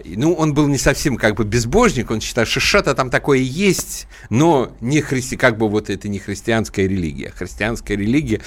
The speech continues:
нужна только держать, а, толпу в узде.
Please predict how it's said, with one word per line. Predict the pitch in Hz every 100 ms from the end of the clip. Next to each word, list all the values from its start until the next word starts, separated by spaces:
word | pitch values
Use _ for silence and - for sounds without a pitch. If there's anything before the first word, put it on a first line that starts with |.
| - -
нужна | 95 87 117 113
только | 107 107 104
держать, | 82 92 95 110 - -
а, | - 90
толпу | 87 101 95 - 104
в |
узде. | 98 87 73 -